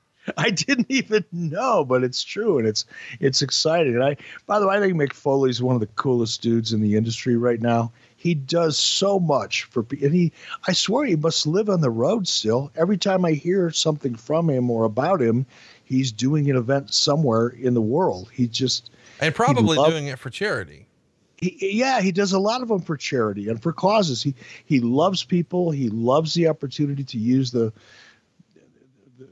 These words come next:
Speaker 1: the fame, I guess, that, that, you know, he's built up and the relationship he's built up with wrestling fans over the years, you know, for good causes. He's, I just think he's one of the best people in the industry.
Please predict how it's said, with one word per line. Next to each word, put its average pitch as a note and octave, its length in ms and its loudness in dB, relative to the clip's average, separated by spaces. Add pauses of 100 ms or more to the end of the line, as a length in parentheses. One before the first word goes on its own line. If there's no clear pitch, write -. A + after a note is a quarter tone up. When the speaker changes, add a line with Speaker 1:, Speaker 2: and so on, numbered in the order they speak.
Speaker 1:
the B2+ 80 -8
fame, D3+ 440 4
I C#3 100 4
guess, C3+ 380 2
that, B2 300 0
that, B2 160 0 (400)
you D3 220 -10
know, B2+ 100 0
he's B2 180 -2
built C3 360 2
up C3+ 240 2
and G2+ 80 -8
the G2 40 -2
relationship B2+ 600 2
he's A#2 140 -4
built A#2+ 200 2
up B2 140 0
with - 180 -8
wrestling B2 280 -2
fans A#2+ 400 -2
over A#2+ 120 -2
the A2+ 120 -2
years, A#2+ 420 4 (480)
you D3 100 -2
know, C3+ 120 4
for C#3+ 160 0
good D#3+ 200 2
causes. D#3 440 2
He's, B2 320 -2
I D#3 80 4
just E3+ 260 0
think D#3+ 140 -2
he's A#2+ 180 -2
one C3+ 140 0
of C3 40 0
the A2 60 0
best A#2 300 0
people B2 320 -2
in A2+ 80 0
the A#2 120 0
industry. C3 460 -4